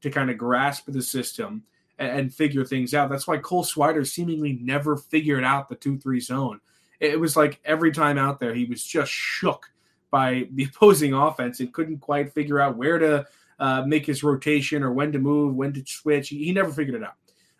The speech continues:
Um, and I think y-, you do have to give him some fault there,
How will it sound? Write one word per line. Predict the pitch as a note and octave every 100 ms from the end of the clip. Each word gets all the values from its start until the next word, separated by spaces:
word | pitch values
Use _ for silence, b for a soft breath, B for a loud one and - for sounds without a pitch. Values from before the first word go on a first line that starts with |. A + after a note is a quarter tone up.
| -
Um, | C#3 B2 A#2 A2+ A#3 _
and | A3+
I | B3
think | C#4 A3+
y-, | B3 - _ F#3+
you | G3+ F3+
do | C#3+ G3 A3
have | G#3+ G#3+
to |
give | G3 G#3+
him | G#3 G#3 G3+ F#3+
some | - F#3
fault | E3+ F3 G3 -
there, | G#3 A3+ B3